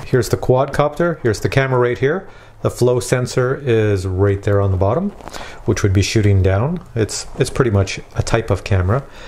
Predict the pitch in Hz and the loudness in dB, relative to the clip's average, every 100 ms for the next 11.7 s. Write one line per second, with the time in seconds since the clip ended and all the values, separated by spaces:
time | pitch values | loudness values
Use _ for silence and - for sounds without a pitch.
0 | - - - 107 98 95 90 120 117 101 | -18 -18 -2 0 4 4 2 2 2 0
1 | 95 101 - 107 - - 104 101 87 101 | 0 -2 -2 -2 -2 -4 0 2 2 2
2 | 101 - 110 - 107 110 107 - 113 110 | 0 -2 -6 -4 -4 -2 -2 0 0 2
3 | 104 98 - - 139 139 135 113 110 110 | 2 2 0 -2 0 0 0 2 2 2
4 | 107 104 98 - 110 101 90 92 110 104 | 2 0 -2 -2 2 2 2 0 2 2
5 | 92 107 147 - - - - - - - | 2 0 -4 -8 -18 -16 -16 -16 -18 -12
6 | - 98 95 95 98 - - 107 - 98 | 0 2 2 0 -2 -2 -2 -2 2 0
7 | 87 104 127 - 113 107 110 - 127 113 | 0 0 -2 -2 -2 0 -2 2 2 2
8 | 143 - - - - - - - 135 139 | 0 -4 -12 -16 -16 -16 -16 -4 0 2
9 | 139 135 123 - - 123 120 120 107 - | 2 0 0 -2 0 0 0 0 0 0
10 | 117 113 95 101 92 117 101 123 113 98 | 0 -2 0 2 2 2 2 2 0 0
11 | 92 - 101 92 101 107 139 | -2 -4 -2 2 2 2 -2